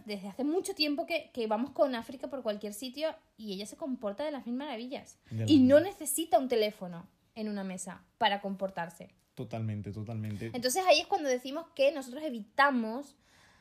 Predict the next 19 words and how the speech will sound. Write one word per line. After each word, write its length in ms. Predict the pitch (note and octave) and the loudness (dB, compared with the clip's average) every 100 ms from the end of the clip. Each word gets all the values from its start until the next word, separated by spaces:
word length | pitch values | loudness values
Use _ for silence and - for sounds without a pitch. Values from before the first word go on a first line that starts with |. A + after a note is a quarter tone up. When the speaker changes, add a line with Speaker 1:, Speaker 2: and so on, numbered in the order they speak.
| _ | _
Speaker 1:
lo 160 | A#3 G3+ | 0 0
fácil 680 | - C4 B3+ - A#3 C4+ - - | 4 4 4 -6 -10 -10 -12 -8
en 120 | A3 | -8
este 220 | G#3+ A#3+ | -6 -10
tipo 180 | A3+ A3+ | -8 -8
de 60 | |
situaciones. 800 | A3 G#3 F#3+ F#3+ C#4 B3+ E3+ E3+ - | -8 -6 -8 -6 -4 -4 -6 -10 -2
Speaker 2:
Y 60 | |
Speaker 1:
Que 140 | A#3 A3 | 2 2
Speaker 2:
ojo, 320 | B2 C#3 A#2 | 2 -4 -4
ojo, 380 | A#2+ C3+ B2 A2+ | -6 -6 -4 -2
de 100 | G#2+ | -2
verdad, 540 | G#2+ G#2 A#2 C3 G#2+ G#2 | -4 -4 -4 -4 -6 -8
de 180 | G#2+ G2+ | -10 -8
verdad. 460 | G#2 G#2+ A#2 B2 A#2 _ _ - - - _ _ _ | -8 -6 -6 -6 -10 _ _ -20 -20 -20 _ _ _
Cuando 280 | - B2+ A#2+ | -8 -6 -4
decimos 500 | A#2 A2+ B2+ D#3 C#3 | -4 -4 -2 0 2
lo 220 | C#3+ B2+ | 0 -2
fácil, 560 | - C3 C3 F3+ G3+ | -2 -4 0 0 0